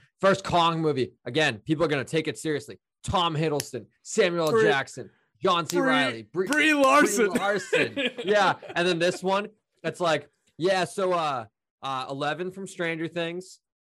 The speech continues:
Speaker 1: uh, the F B I agent from Wolf of Wall Street, and then Tony Stark's New Year's Eve hookup from Iron Man three.
Speaker 2: The
Speaker 1: And let's
Speaker 2: F B I.
Speaker 1: call it a movie.
Speaker 2: Okay, the F B I agent from
Speaker 1: I know,
Speaker 2: Wolf of
Speaker 1: he's
Speaker 2: Wall
Speaker 1: Kyle
Speaker 2: Street.
Speaker 1: Chandler.
Speaker 2: He was, he was barely in the movie. <laughs> Like that,
Speaker 1: Uh, yeah,
Speaker 2: another,
Speaker 1: yeah.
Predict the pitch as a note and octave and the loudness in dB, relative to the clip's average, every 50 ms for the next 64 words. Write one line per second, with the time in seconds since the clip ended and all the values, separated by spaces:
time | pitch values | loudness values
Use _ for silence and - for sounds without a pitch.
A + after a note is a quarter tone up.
0 | _ _ - C3 C3 B2+ B2+ A#2+ B2+ C#3+ D3 D3+ E3 D#3+ - F#3+ F#3 F3 E3 D#3+ | _ _ -2 0 2 2 2 0 -2 -4 -4 -4 -4 -4 -2 0 2 4 4 2
1 | D#3+ D3+ D3+ E3 D#3+ C#3 C#3+ D#3+ E3 - - _ - D#3+ D#3 D3+ D3+ D#3 D3+ D3+ | 2 0 -2 -4 -4 -4 -6 -8 -8 -10 -14 _ -4 -4 -4 -2 -2 -2 -2 -2
2 | - E3+ D#3 D#3 D3 C#3+ C#3+ D3 - - D3+ D3 D3+ - - _ _ _ _ - | -6 -6 -4 -2 -2 -2 -2 -4 -8 -10 -10 -10 -10 -12 -14 _ _ _ _ -4
3 | D3 C#3+ C#3+ C#3 C#3+ C#3+ C#3 C#3 C3+ C3+ C#3 - _ - - E3+ E3 D#3+ E3 D3+ | -2 -2 0 0 0 0 0 0 -2 -4 -8 -12 _ -8 -4 -2 -2 -2 -2 -4
4 | - - D#3+ D3+ D3+ C#3+ - - D#3 D3+ D3+ D3+ D3 B2+ C3+ D3 C#3 A2 C#3+ C#3+ | -2 2 2 2 2 0 -2 -6 -6 -4 -2 -2 -2 -2 -4 -6 -6 -4 -4 -4
5 | C3 - C#3 B2+ A#2+ - - C3 B2 A#2+ B2+ B2+ B2+ B2 B2 B2 B2 A#2 A#2+ B2 | -4 -2 -4 -4 -4 -6 -10 -12 -10 -10 -8 -8 -10 -10 -10 -10 -12 -10 -10 -10
6 | A#2 A2 G2 G#2+ _ _ _ _ _ _ _ _ _ C#3+ D3 B2+ C3+ C3 C#3 C#3 | -10 -10 -12 -16 _ _ _ _ _ _ _ _ _ -18 -10 -6 -4 -4 -2 -4
7 | B2+ A#2 C#3 C#3+ D#3 D3 C3 B2 A#2 A#2 A2+ A2 G#2+ G2 G2+ - _ _ _ _ | -6 -4 0 2 2 4 2 0 -2 -4 -8 -10 -12 -14 -20 -20 _ _ _ _
8 | _ _ _ _ - C#3+ - - - - C#3+ - - _ C3 B2 B2+ B2 - _ | _ _ _ _ -20 -20 -20 -20 -20 -20 -20 -20 -20 _ -20 -20 -20 -20 -20 _
9 | - C3+ B2 A2+ G#2+ G#2+ A2 A2+ A#2 - A#2+ _ - C#3+ D#3+ E3 C#3+ A#2 G#2 C3+ | -20 -18 -18 -18 -18 -18 -20 -20 -20 -20 -20 _ -2 0 0 2 0 0 -2 -6
10 | - - - C#3+ C#3+ C3+ B2 - - C3+ A#2+ C3+ E3 E3 D#3+ D3+ D3+ D3+ _ _ | -8 -8 -6 -4 -4 -4 -4 -6 -8 -6 -2 0 0 0 0 -2 -6 -10 _ _
11 | _ _ _ - E3 D#3+ D#3 D3+ C#3 - _ _ _ D3+ C3+ B2 - _ _ - | _ _ _ -10 -8 -6 -6 -6 -8 -10 _ _ _ -20 -20 -20 -20 _ _ -4
12 | D#3 D#3+ D#3 D3 C#3+ C3 C3 C3 B2+ B2 B2 A#2+ B2+ A#2+ A2+ - - - - _ | -2 -2 -2 -2 -4 -4 -6 -6 -8 -8 -10 -12 -12 -14 -14 -16 -20 -20 -20 _
13 | - A3 C4 A#3+ A3+ G#3+ E3 A3 A#3 B3 B3 - - B2+ C3 C3+ C#3+ D3 D3 - | -6 -2 0 0 0 0 2 2 2 0 0 -2 -2 -2 -2 0 0 0 2 2
14 | G#3 G#3+ G#3+ - B2 A#2 G2 | 2 0 0 -2 -6 -6 -8